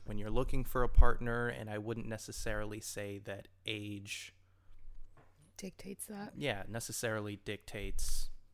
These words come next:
Speaker 1: that maturity level. Some people are further along in their maturity level, and I think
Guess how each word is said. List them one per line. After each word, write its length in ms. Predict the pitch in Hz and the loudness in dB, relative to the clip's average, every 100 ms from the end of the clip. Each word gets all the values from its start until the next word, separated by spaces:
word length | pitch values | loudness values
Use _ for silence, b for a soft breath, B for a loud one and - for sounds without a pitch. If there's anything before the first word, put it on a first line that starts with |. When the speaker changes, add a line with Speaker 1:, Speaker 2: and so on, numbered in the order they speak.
| - | -6
Speaker 1:
that 300 | 113 101 110 | -4 -4 -6
maturity 480 | 107 - 110 101 98 | -10 -8 -8 -8 -12
level. 320 | 98 - 110 | -12 -12 -12
Some 200 | - 110 | -12 -12
people 480 | - 113 110 110 104 | -14 -14 -10 -10 -8
are 200 | 110 104 | -6 -6
further 420 | - - 156 143 | -6 -2 0 2
along 600 | 131 117 110 110 110 107 113 B B B | 2 2 0 0 -2 -4 -12 B B B
in 140 | 117 | -8
their 120 | 113 110 | -6 -6
maturity 440 | 110 - 110 107 | -6 -4 -4 -4
level, 560 | 104 104 101 104 107 B B B B - | -8 -8 -6 -6 -8 B B B B -8
and 120 | 123 | -4
I 60 | 127 | -4
think 340 | 127 135 123 | -4 -8 -8